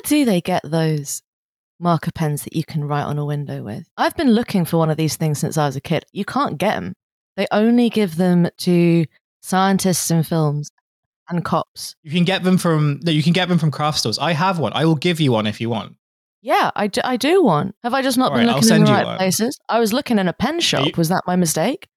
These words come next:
Speaker 2: Yeah, because, like, you know, you've gotta go to, like, the actual sort of, like, crafts, like, the graphic craft store. There's one in
Speaker 1: Ah.
Speaker 2: central London that, like, has all
Speaker 1: You
Speaker 2: these
Speaker 1: need a,
Speaker 2: pens. You can also go
Speaker 1: you need
Speaker 2: to
Speaker 1: a
Speaker 2: building,
Speaker 1: guy.
Speaker 2: like, uh, B, like, B and Qs and stuff, like, the sort of, um, uh, you know, like, D I Y warehouses.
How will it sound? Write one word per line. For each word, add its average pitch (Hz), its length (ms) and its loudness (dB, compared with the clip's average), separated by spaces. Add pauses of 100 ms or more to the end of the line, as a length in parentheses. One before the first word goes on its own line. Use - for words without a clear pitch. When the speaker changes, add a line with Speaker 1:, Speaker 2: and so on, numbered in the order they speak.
(160)
Speaker 2:
Yeah, 156 260 -4
because, 151 320 0
like, 156 180 -2
you 170 100 2
know, 156 60 4
you've 139 180 2
gotta 175 200 2
go 160 180 0
to, 151 140 -2
like, 139 200 -2
the 131 120 -6
actual 127 340 -2
sort 127 160 0
of, 120 100 0
like, 117 220 -2
crafts, - 500 -2
like, 120 180 -4
the 123 60 -6
graphic 123 420 -4
craft 113 300 -4
store. 101 440 -4 (260)
There's 113 160 -8
one 135 180 2
in 175 60 4
Speaker 1:
Ah. 170 120 4
Speaker 2:
central 160 320 2
London 107 320 -4
that, 104 180 -8
like, 107 160 -6
has 113 200 -4
all 113 100 2
Speaker 1:
You 101 40 -2
Speaker 2:
these 135 140 2
Speaker 1:
need 196 100 4
a, - 40 0
Speaker 2:
pens. 202 200 -6 (180)
You 151 60 -2
can 151 100 0
also 170 220 2
go 175 140 0
Speaker 1:
you 160 40 4
need 156 40 4
Speaker 2:
to 165 60 2
Speaker 1:
a 139 40 0
Speaker 2:
building, 190 280 4
Speaker 1:
guy. 175 280 4
Speaker 2:
like, 151 220 0
uh, 139 120 0
B, 127 440 -8 (320)
like, 143 180 -4
B 170 200 2
and 160 120 2
Qs 135 360 0
and 156 120 4
stuff, 175 320 0
like, 143 140 -6
the 139 80 0
sort 143 160 2
of, 127 160 -2
um, 113 560 2
uh, 113 260 0 (100)
you 120 100 -2
know, 113 100 0 (120)
like, 113 180 -4
D 127 140 0
I 117 100 0
Y 110 180 2
warehouses. 135 640 0